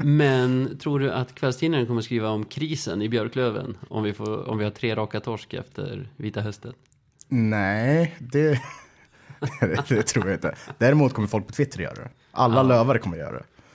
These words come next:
Speaker 2: Vad är det som händer? Varför
Speaker 1: <laughs>
Speaker 2: förlorar vi?
Speaker 1: Jag tänker på lövarna som mer jämnmodiga, som bara, "Jaha, nu
Speaker 2: Tror
Speaker 1: hände
Speaker 2: du
Speaker 1: det
Speaker 2: det?
Speaker 1: här." Ja, jag vet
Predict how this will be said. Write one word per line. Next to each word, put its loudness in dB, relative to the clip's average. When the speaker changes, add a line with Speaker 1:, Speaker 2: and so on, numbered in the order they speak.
Speaker 2:
Vad 6
är 6
det 6
som 4
händer? 4
Varför 6
Speaker 1:
<laughs> -
Speaker 2:
förlorar 4
vi? 0
Speaker 1:
Jag 0
tänker -2
på -2
lövarna 0
som -4
mer 2
jämnmodiga, 0
som -8
bara, -2
"Jaha, -2
nu 0
Speaker 2:
Tror 6
Speaker 1:
hände 6
Speaker 2:
du 6
Speaker 1:
det 4
Speaker 2:
det? 2
Speaker 1:
här." -4
Ja, -8
jag -14
vet -8